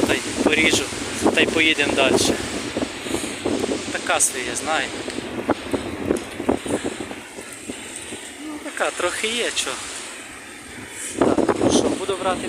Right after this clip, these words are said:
пилку та й різати. <coughs> Так, хлопці. <coughs>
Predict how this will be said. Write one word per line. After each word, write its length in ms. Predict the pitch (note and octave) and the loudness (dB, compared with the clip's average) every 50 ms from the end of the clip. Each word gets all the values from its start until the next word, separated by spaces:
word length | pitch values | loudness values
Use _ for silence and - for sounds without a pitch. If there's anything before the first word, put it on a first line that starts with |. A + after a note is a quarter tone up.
| - - | -4 0
пилку 320 | G#3 G3+ G3 - - - - - | 0 2 2 4 4 4 4 4
та 60 | - | 2
й 1000 | D3 - - - - - - - - - - - - - - - - - - D#3 | 2 2 2 2 0 0 0 0 2 2 4 4 4 4 4 0 0 0 0 0
різати. 500 | E3+ G#3 G#3+ G3 F3+ D#3+ - - - B2 - - - - - - - - - - - - - - - - - - - - - - - - - - - - - - - - - - - - - - - - - - - - _ _ _ _ _ _ _ _ _ _ _ _ _ _ _ - - - - - - - - - - - - - - - - - - | 0 2 0 0 0 0 -2 -2 -6 -8 -6 -6 -8 -8 -10 -10 -10 -12 -10 -8 -8 -8 -8 -8 -6 -4 -4 -4 -2 -4 -6 -6 -6 -4 -4 -4 -6 -4 -2 0 2 4 4 4 4 4 4 6 6 6 4 4 2 0 _ _ _ _ _ _ _ _ _ _ _ _ _ _ _ -4 -4 -4 -6 -10 -12 -12 -12 -12 -14 -2 2 4 8 8 8 8 6
<coughs> 60 | A#3 - | 6 4
Так, 160 | A3 G3 E3 | 4 4 4
хлопці. 320 | D#3+ E3+ D#3+ - - - | 4 0 0 0 -6 -10
<coughs> 40 | - | -12